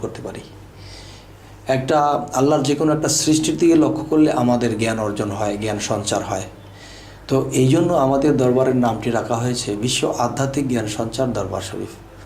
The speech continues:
আচ্ছা, আরও একটি কথা আছে যে সৃষ্টি জগৎ আছে যত বা হরফে লুকায়িত। তো সৃষ্টি জগৎ আছে যত বা হরফে লুকায়িত,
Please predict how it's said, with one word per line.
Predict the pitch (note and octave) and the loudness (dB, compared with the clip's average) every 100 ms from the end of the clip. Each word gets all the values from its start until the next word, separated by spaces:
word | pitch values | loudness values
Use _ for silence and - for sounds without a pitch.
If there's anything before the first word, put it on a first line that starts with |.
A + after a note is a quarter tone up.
| - - - - - - | -20 -18 -18 -18 -10 -4
আচ্ছা, | G#2 - - - | -4 -4 -6 -2
আরও | A#2+ | 0
একটি | E3 D#3+ E3+ | 0 0 0
কথা | D#3 D#3 | 0 0
আছে | D#3 C#3+ - A2+ - - - | 0 0 -2 -4 -6 -12 -10
যে | A#2+ A#2 | -4 -2
সৃষ্টি | - - C#3+ - F3+ | -2 0 -2 0 2
জগৎ | E3 D#3+ D#3 | 4 4 2
আছে | B2 C3+ C#3+ | 2 2 0
যত | C#3+ C3+ B2 B2 | 0 0 -4 -2
বা | A2+ B2+ | 0 0
হরফে | C#3 D3+ C3+ | 0 -2 0
লুকায়িত। | B2 A2 G2+ F#2+ G2 G2+ - - - - - - - - - - | 0 0 -2 -6 -8 -12 -14 -20 -20 -20 -20 -20 -18 -18 -20 -4
তো | C3+ B2 A#2 - - - | 0 2 2 -2 -10 -8
সৃষ্টি | - - D3 C3 - E3+ | -6 -2 0 0 2 4
জগৎ | D#3 D3+ D#3 D#3 D#3 | 4 2 2 2 0
আছে | A#2 D3 | -2 0
যত | C#3+ D3+ D3+ | 0 0 0
বা | C#3+ A2+ A2 | 0 2 2
হরফে | A#2 C3+ C#3+ C#3+ | 2 2 2 2
লুকায়িত, | C#3+ C3+ D3 C#3+ C3 A2+ | 0 0 2 0 0 -2